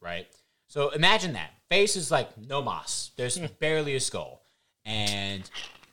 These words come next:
Speaker 1: with the cavity left, a butterfly almost like it just came out of chrysalis,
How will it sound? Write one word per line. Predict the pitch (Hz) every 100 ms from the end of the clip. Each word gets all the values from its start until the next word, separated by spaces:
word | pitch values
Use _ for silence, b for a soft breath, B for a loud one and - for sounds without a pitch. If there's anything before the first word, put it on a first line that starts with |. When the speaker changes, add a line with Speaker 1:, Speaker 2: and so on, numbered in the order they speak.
| _ _ _ _ _ 135
Speaker 1:
with | 139
the | 135
cavity | - - 202 196 151 123
left, | 104 131 254 175 113 - - - _ _ _ _ _ _
a | 131 123 92 - _ _ _
butterfly | 180 240 202 - 87 65 - - _ _ _ _ _ _
almost | 156 196 202
like | 185 175
it | 156
just | 175
came | - 156
out | 151
of | -
chrysalis, | - 175 - 101 80 - -